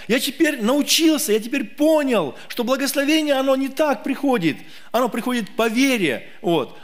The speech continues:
от Христа Иисуса. Даже чер-, иногда через трудности, которые у нас возникают в жизни. Поэтому,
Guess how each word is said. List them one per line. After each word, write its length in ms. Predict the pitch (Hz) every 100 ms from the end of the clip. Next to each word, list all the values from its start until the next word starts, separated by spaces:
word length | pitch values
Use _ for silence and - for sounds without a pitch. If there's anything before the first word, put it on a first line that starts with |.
| -
от 160 | 208
Христа 460 | - 214 214 247 220
Иисуса. 560 | 202 220 196 139 113 - - - -
Даже 220 | 220 226
чер-, 240 | - 214 277
иногда 340 | 202 175 220
через 220 | - 185
трудности, 380 | - 226 202 -
которые 320 | 151 170 156
у 80 | 143
нас 280 | 175 202 - - -
возникают 540 | 139 127 147 175 165 143
в 20 |
жизни. 440 | 135 127 110 110 - - -
Поэтому, 480 | 233 254 226 208